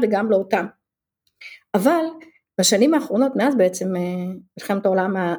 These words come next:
ה-, השנייה, והסדר העולמי החדש, והעובדה שהאמריקאים פרוסים בפסיפיק, האי הזה הוא ה-, ה-buffer zone שלהם מול האמריקאים, ה-, בפסיפיק. זה אומר,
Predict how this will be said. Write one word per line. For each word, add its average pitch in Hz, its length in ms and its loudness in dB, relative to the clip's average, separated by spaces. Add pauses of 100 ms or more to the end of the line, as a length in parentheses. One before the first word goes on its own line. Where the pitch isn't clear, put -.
ה-, 175 200 -4 (120)
השנייה, 233 460 0 (120)
והסדר 208 320 2
העולמי 180 280 2
החדש, 233 380 -2
והעובדה 180 280 0
שהאמריקאים 214 720 -2
פרוסים 269 460 2
בפסיפיק, 233 640 -2 (800)
האי 262 440 2
הזה 226 460 2
הוא 254 520 0
ה-, 202 40 -2 (1200)
ה-buffer 202 880 0
zone 208 300 0 (280)
שלהם 277 320 4
מול 233 160 4
האמריקאים, 240 1040 0 (220)
ה-, 180 200 -4 (300)
בפסיפיק. - 460 -2 (520)
זה 190 60 4
אומר, 302 300 2